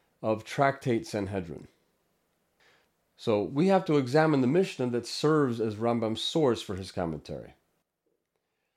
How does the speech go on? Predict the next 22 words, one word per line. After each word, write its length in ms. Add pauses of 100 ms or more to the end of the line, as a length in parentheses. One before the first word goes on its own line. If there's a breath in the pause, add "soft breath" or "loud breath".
(1000)
We've 280
seen 600 (300)
the 140
thirteen 480
principles 640 (100)
of 220
faith 640 (520)
articulated 920
in 420
a 120
list. 640 (680)
Each 140
line 640 (600)
of 140
this 180
list 200
begins 260
with 160
"Ani 360
mamin 500 (120)
be'emuna 520
shlema." 640